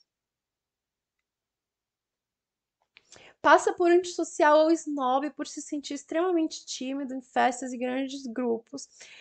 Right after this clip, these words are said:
Então, eu sou super extrovertida aqui online, faço as minhas palestras, tudo, mas, é, quando eu tô numa festa, as pessoas se surpreendem como eu fico quieta, eu fico num canto.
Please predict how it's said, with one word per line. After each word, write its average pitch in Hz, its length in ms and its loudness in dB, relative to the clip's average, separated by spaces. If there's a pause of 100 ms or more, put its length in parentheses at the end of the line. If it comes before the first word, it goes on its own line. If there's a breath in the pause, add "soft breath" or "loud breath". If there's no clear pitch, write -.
(200 loud breath)
Então, 311 200 0
eu 330 60 6
sou 330 140 -8
super 330 300 -8
extrovertida 294 840 -6
aqui 294 220 -8
online, 269 720 -2
faço 269 300 -2
as 269 140 -4
minhas 262 260 -6
palestras, 254 960 0
tudo, 302 320 -2
mas, 302 420 0 (540 loud breath)
é, 262 400 4
quando 269 300 -4
eu 285 80 -2
tô 285 160 -2
numa 277 240 0
festa, 285 500 2
as 277 100 -10
pessoas 269 340 -8
se 294 200 -8
surpreendem 311 800 0
como 269 220 -6
eu 269 80 -6
fico - 360 -14
quieta, 262 440 0
eu - 20 -6
fico 247 300 -14
num 269 180 -8
canto. 254 720 -8